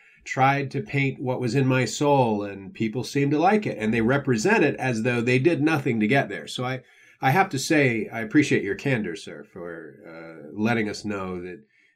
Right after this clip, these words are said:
you know, you've achieved a, a notable level of success, and it wasn't through only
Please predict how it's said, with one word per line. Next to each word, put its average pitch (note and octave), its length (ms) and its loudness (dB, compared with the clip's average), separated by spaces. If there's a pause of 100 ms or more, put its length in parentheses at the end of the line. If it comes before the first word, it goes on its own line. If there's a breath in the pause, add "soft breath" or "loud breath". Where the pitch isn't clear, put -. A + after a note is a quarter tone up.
you G#2+ 100 -8
know, F#2 240 -6
you've A#2 160 -2
achieved A#2 480 0 (240)
a, F#2+ 220 -14
a G2 80 -10
notable A2 420 4
level G#2+ 260 0
of F#2 120 -10
success, - 640 -6
and F#2+ 100 -10
it F#2+ 140 -12
wasn't G#2+ 580 -2
through F#2+ 460 -6 (160)
only G#2+ 720 0